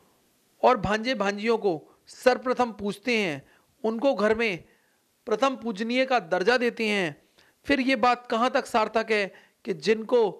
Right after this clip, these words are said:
जिस मामा के नाम पर राजनीति करने वाले शिवराज सिंह आज मध्य प्रदेश के मुख्यमंत्री हैं, मध्य प्रदेश की जनता को अपनी बहन, बेटियां, भांजे, भांजियों के नाम से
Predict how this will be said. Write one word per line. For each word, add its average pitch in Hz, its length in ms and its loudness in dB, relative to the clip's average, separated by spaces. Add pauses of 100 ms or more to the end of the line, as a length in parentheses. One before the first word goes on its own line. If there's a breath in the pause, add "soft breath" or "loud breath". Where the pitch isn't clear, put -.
(380 soft breath)
जिस 196 280 -4
मामा 208 340 2
के 240 120 -2
नाम 226 260 -2
पर 220 140 0
राजनीति 202 480 -2
करने 214 300 0
वाले 208 260 2
शिवराज 202 420 0
सिंह 175 320 -8 (1120 soft breath)
आज 196 180 2
मध्य 220 240 0
प्रदेश 220 300 0
के 226 140 0
मुख्यमंत्री 226 680 -2
हैं, 180 260 -2 (580 soft breath)
मध्य 208 240 4
प्रदेश 240 280 2
की 254 140 0
जनता 220 460 4 (500 soft breath)
को 240 140 2
अपनी 233 280 -2
बहन, 202 400 2 (140)
बेटियां, 214 540 2 (380 soft breath)
भांजे, 214 460 0
भांजियों 196 480 0
के 226 120 2
नाम 214 280 0
से 202 160 0